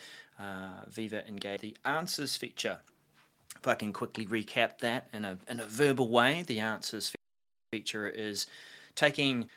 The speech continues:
what we currently have, the Q and A feature in, in, um, Viva Engage or Yammer, but trying to make it more of a center, a place to go, ask and answer questions, uh, push those,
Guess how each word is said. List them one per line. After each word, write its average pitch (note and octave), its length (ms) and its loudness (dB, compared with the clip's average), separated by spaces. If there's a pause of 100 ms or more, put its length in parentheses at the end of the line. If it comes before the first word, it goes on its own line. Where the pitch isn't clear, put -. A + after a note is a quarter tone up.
(120)
what C#3 180 6
we C3+ 100 0
currently D3+ 400 4
have, A#2+ 380 4
the A#2 100 2
Q C3 280 4
and A2 140 4
A A#2+ 180 4
feature A2+ 440 -2
in, G#2 320 -8 (160)
in, G2+ 220 -8
um, F#2+ 400 -8 (180)
Viva G#2+ 280 -6
Engage G2+ 460 -2
or G2+ 60 -4
Yammer, G2+ 400 -4 (460)
but A2 240 8 (160)
trying B2 300 0
to B2 100 0
make A2+ 220 0
it A2 120 -8
more A2 280 0
of - 160 -16
a G#2 120 -6
center, - 680 -2
a - 60 -10 (180)
place - 300 0
to - 100 -6
go, A2+ 480 4 (100)
ask A2 200 0
and G#2 100 -4
answer G2+ 260 -6
questions, G#2 800 -6 (380)
uh, F#2 180 -6
push - 360 -2
those, G2+ 560 -2